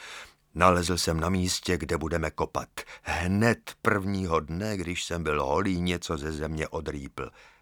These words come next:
Jsem tudíž zcela jist, že nepůjdeme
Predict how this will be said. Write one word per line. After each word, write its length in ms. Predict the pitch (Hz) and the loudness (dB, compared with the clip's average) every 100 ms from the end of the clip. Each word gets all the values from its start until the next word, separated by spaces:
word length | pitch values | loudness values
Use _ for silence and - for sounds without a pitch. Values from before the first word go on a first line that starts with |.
| _ | _
Jsem 220 | - 76 76 | -12 -10 -6
tudíž 500 | 85 80 76 - - | -6 -6 -4 -6 -8
zcela 500 | - - 80 73 65 | -18 -2 0 0 -2
jist, 520 | 65 73 98 - - - | -8 -6 -6 -8 -14 -6
že 280 | 73 82 | 0 0
nepůjdeme 1120 | 80 82 87 92 - 85 71 62 57 58 60 | 0 0 0 0 -2 -6 -4 -8 -12 -12 -14